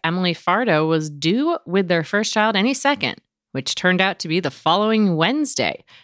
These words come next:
His daughter, Ella Rain Palmer, was announced to the world via a joint Instagram post that read, "Our worlds have been forever changed. She's finally here. Ella Rain Palmer," pink heart emojis. "Our hearts are overflowing with love and gratitude." Of course they are.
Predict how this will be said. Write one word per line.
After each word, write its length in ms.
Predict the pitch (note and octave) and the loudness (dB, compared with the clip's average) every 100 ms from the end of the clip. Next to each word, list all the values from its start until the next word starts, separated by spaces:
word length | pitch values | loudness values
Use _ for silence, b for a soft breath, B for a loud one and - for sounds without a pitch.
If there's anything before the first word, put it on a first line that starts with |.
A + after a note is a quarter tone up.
| _ | _
His 140 | C3+ | -4
daughter, 380 | D#3+ E3 F3+ F3 | 2 2 2 2
Ella 260 | F3 G#3+ A#3+ | 0 0 0
Rain 260 | G#3 G#3 G3 | 2 2 2
Palmer, 420 | F#3+ F#3 F#3 F#3+ | 2 2 2 2
was 160 | D#3 | 2
announced 380 | D3 D3+ E3 D#3 | 2 2 0 -2
to 80 | E3 | -2
the 80 | E3+ | 2
world 240 | E3+ E3+ | 4 2
via 340 | D#3 F3+ D4 C4+ | 0 0 0 0
a 80 | D#3 | -2
joint 440 | - E3+ G3 A3 | -4 0 0 0
Instagram 560 | F#3+ F#3+ - F3+ F3 D#3+ | 0 0 -2 0 0 0
post 340 | F3 E3+ - | 0 0 0
that 140 | D#3 | -2
read, 360 | D3+ E3 D#3+ D#3 b b b - | 0 2 0 -2 b b b -6
"Our 100 | B2+ | 0
worlds 280 | D3 F3 G3+ | 0 2 0
have 80 | |
been 160 | F#3+ F#3+ | 0 0
forever 380 | - E3 F3+ G3+ | 2 2 2 0
changed. 500 | - F3 D#3 D#3 D3+ | 2 2 2 0 -2
She's 240 | C#3+ C3+ | -2 -2
finally 380 | - D#3 F3+ F#3+ | 0 0 2 2
here. 420 | E3 D3+ D3 C#3+ - | 2 2 2 0 0
Ella 280 | E3 G3 F#3 | 2 2 2
Rain 300 | E3 E3 D#3+ | 2 0 -2
Palmer," 580 | - D#3+ D#3+ D#3+ D#3 - _ - | 0 0 2 2 0 -4 _ -2
pink 220 | A3+ G#3+ | -2 0
heart 200 | F3 D#3+ | 0 0
emojis. 720 | D3+ D3+ D3+ D#3 D3+ D#3 - B B B _ | 0 -2 0 -2 -2 -4 -10 B B B _
"Our 80 | C3 | -4
hearts 300 | E3 F3+ G3+ | -2 -2 2
are 100 | G3 | 2
overflowing 500 | A3 A#3 - F3+ F#3 | 4 2 2 2 2
with 120 | G3 | 0
love 420 | C#3 C#3+ C#3 C#3 - | 0 2 2 -2 -6
and 360 | C#3+ C#3 C#3+ - | -6 -4 -8 -10
gratitude." 880 | C#3+ D3 G3+ A3 - C#3+ A#2 G2+ - - | -2 0 0 -4 -6 -6 -6 -8 -12 -20
Of 100 | - | -4
course 200 | G3+ G#3 | -4 -2
they 140 | C#3+ | -4
are. 200 | A2+ D2+ | -4 -6